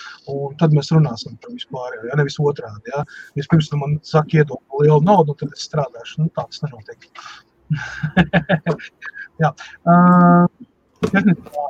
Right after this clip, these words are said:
tehniskā izglītība, es teiktu tā, ka ir obligāta. Es teiktu tā. Nu, gluži cilvēks, dārznieks, kas visu mūžu nodarbojas ar dārzeņiem, gluži nevarēs tādā, nu, tādā darbā strādāt.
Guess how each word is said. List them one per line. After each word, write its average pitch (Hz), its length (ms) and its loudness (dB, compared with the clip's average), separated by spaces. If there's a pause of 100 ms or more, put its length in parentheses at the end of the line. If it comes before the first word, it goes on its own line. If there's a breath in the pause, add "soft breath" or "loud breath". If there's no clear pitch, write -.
(120)
tehniskā 165 400 -2
izglītība, 147 600 -10 (220)
es 151 140 -10
teiktu - 260 -8
tā, 139 140 -4
ka - 140 -14
ir 247 100 -14
obligāta. - 560 -18 (1160)
Es 147 160 -18
teiktu 110 300 -14
tā. 101 80 -18 (840 loud breath)
Nu, 160 100 2
gluži 160 400 4 (800)
cilvēks, - 480 0
dārznieks, 131 580 0 (280)
kas - 160 -14
visu 143 180 -10
mūžu 131 220 -8
nodarbojas 117 500 -10
ar - 80 -18
dārzeņiem, 123 460 -6 (240 loud breath)
gluži 151 280 0
nevarēs 120 380 -2 (160)
tādā, 110 240 -12 (300)
nu, 135 100 -12 (160)
tādā 113 260 -10
darbā 110 240 -16
strādāt. 110 400 -18